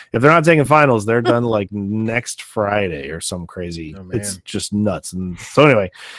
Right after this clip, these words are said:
Speaker 1: so we're getting end of the year stuff at school. You know, um, it's
Speaker 2: That high
Speaker 1: always,
Speaker 2: school
Speaker 1: like,
Speaker 2: life
Speaker 1: get-,
Speaker 2: is
Speaker 1: getting
Speaker 2: something, isn't
Speaker 1: Chromebooks
Speaker 2: it?
Speaker 1: back. It is just, I mean,
Speaker 2: So
Speaker 1: the only <laughs> time it's easier is college.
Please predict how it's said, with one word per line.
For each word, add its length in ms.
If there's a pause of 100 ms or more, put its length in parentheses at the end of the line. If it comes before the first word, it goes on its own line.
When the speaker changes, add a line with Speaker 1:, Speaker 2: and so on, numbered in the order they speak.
(140)
Speaker 1:
so 120
we're 120
getting 260
end 220
of 40
the 80
year 140
stuff 320
at 80
school. 340
You 100
know, 360
um, 460
it's 140
Speaker 2:
That 140
high 60
Speaker 1:
always, 120
Speaker 2:
school 220
Speaker 1:
like, 180
Speaker 2:
life 100
Speaker 1:
get-, 80
Speaker 2:
is 100
Speaker 1:
getting 260
Speaker 2:
something, 200
isn't 160
Speaker 1:
Chromebooks 80
Speaker 2:
it? 40
Speaker 1:
back. 300 (140)
It 140
is 380
just, 520
I 40
mean, 140
Speaker 2:
So 240
Speaker 1:
the 80
only 280
<laughs> 0
time 360
it's 140
easier 280
is 140
college. 500